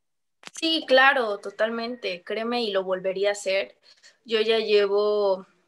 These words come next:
doce años en el gimnasio. Empecé desde muy chiquita, desde que me empezó a llamar muchísimo la atención esto. Hasta recuerdo el nombre de mi primer coach.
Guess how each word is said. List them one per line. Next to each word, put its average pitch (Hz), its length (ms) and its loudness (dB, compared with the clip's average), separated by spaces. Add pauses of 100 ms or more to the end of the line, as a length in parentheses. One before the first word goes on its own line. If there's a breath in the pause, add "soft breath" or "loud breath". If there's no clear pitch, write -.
(140)
doce 233 480 2
años 247 360 -4
en 214 140 -10
el 180 120 -10
gimnasio. 196 760 -4 (480 loud breath)
Empecé 196 360 0
desde 202 200 4
muy 196 220 -2
chiquita, 190 480 -2
desde 196 260 -2
que 180 120 -10
me 180 80 -6
empezó 175 300 -6
a 175 40 -2
llamar 185 260 -4
muchísimo 180 460 -6
la 180 80 -2
atención 180 480 -12
esto. 190 360 -8
Hasta - 260 -8
recuerdo 185 540 2 (320 loud breath)
el 190 160 4
nombre 185 280 6
de 202 80 6
mi 185 100 0
primer 185 560 -4
coach. 196 440 4